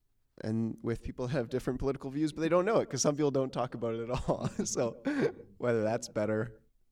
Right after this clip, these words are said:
maybe, <laughs> maybe a little bit, but it's also good to have healthy discussion and honest discussion about, uh, you know, everything about life. But, um, yeah, uh, how do we, how do we build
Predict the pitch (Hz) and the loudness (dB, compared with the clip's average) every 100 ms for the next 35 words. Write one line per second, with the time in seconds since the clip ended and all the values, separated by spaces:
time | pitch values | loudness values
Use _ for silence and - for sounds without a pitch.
0 | _ _ _ 107 113 104 107 127 - 240 | _ _ _ -2 0 2 0 2 8 8
1 | - 220 - 233 196 190 185 160 160 160 | 10 12 12 12 12 12 12 12 12 12
2 | 160 156 151 147 151 147 175 180 175 175 | 12 8 6 4 2 4 4 2 2 4
3 | 156 156 139 139 131 135 120 123 117 113 | 4 4 4 2 2 2 2 2 0 -4
4 | 113 110 110 127 127 107 107 110 - - | -6 -8 -8 -6 -6 -6 -6 -6 -8 -12
5 | - - - - - 120 107 117 110 107 | -18 -20 -20 -12 -6 -4 -4 -4 -2 -2
6 | 101 - 101 98 - - _ 104 101 - | -2 -4 -8 -6 -8 -12 _ -4 -4 -4
7 | 104 104 107 104 104 95 92 123 - 104 | -6 -4 -4 -4 -2 -2 -4 -6 -4 -4
8 | 101 - - - - - - 123 123 123 | -4 -10 -20 -20 -20 -14 -2 2 2 2
9 | 120 110 - _ _ _ _ _ _ _ | -2 -6 -14 _ _ _ _ _ _ _
10 | _ _ - - _ _ _ _ _ - | _ _ -20 -20 _ _ _ _ _ 0
11 | 180 120 80 123 - 151 151 165 160 151 | 4 4 2 -2 -2 -2 0 2 2 2
12 | 143 131 - - 139 143 123 - - 104 | 2 0 -4 -8 -10 -6 -8 -8 -6 -4
13 | 110 101 | -4 -8